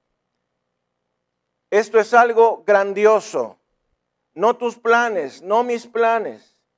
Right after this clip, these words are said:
sino los planes de Dios. Y el plan de Dios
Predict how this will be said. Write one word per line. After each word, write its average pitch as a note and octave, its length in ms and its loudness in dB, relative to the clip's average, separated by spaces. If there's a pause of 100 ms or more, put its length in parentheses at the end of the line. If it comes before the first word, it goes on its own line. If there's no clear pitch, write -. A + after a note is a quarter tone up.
(140)
sino F3+ 220 -2
los E3 160 -2
planes F#3+ 400 -2
de E3+ 100 -2
Dios. D#3+ 320 -4 (1160)
Y E3+ 60 -8
el F3+ 100 -10
plan B3+ 260 -6
de A3+ 100 2
Dios A#3+ 640 -2